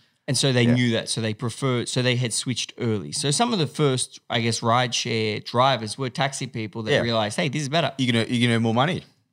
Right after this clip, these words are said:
Speaker 2: Yeah.
Speaker 1: Yeah, and it's easier.
Speaker 2: Well, yeah, you're correct. Yeah. And then you, you've got a car that you can use both for work, for rideshare, but also, uh, after hours for your personal usage. Yeah.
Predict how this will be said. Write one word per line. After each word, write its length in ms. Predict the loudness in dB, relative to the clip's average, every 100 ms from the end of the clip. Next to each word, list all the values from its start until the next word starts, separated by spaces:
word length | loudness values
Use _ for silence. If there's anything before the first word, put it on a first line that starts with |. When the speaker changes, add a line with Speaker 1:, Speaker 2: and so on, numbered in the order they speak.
| _ -2
Speaker 2:
Yeah. 180 | 2
Speaker 1:
Yeah, 120 | 2 2
and 80 | 0
it's 100 | 2
easier. 300 | 0 0 -4 -8 _ _ -6
Speaker 2:
Well, 120 | 0
yeah, 380 | 2 4 2 0
you're 120 | -6
correct. 420 | -4 -2 -2 -4
Yeah. 280 | -2 -2 -2
And 100 | -4
then 100 | -2
you, 80 | -4
you've 180 | -4 -2
got 220 | -2 -4
a 60 | -2
car 260 | 2 2
that 60 | 2
you 120 | -4
can 120 | -6
use 300 | -4 -4 -6
both 400 | -6 -2 -2 -4 _ _ _ _ _ -12
for 100 | -6
work, 400 | 0 0 0 -6 _ _ _
for 200 | -4 -2
rideshare, 460 | 2 0 0 -4 -2
but 100 | -2
also, 460 | 0 0 0 -2
uh, 240 | 0 0 4
after 320 | 2 2 0
hours 220 | 0 0
for 360 | -4 -6 -6 -8 _ -20
your 100 | -4
personal 380 | -2 -2 -4
usage. 340 | -4 -6 -8 -6
Yeah. 180 | -6